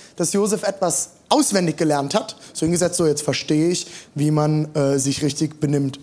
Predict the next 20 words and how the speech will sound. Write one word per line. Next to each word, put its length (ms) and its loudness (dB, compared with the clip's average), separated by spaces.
am 140 -6
Essenstisch. 680 -4
Ist 120 -16
mal 80 -8
blöd 200 -6
gesagt. 380 -8
Ähm, 160 0
sondern 480 2
es 180 -6
ging 160 0
darum, 320 0
dass 160 0
er 160 0
etwas 320 -2
tief 220 0
versteht 520 -2
in 160 -8
seinem 180 -4
Herzen. 440 -6
So, 560 0